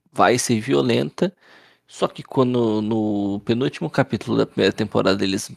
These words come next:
decapitam o Ned Stark, você entra em choque, porque você se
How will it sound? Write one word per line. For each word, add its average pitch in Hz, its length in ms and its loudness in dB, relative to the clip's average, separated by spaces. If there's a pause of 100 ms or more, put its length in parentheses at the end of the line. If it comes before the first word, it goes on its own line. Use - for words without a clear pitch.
(140)
decapitam - 840 0
o 98 40 -4
Ned 92 240 2
Stark, - 680 0 (340)
você - 280 -2
entra 160 240 -2
em 151 80 -4
choque, - 500 -2
porque - 240 -16
você - 400 -4
se - 140 -12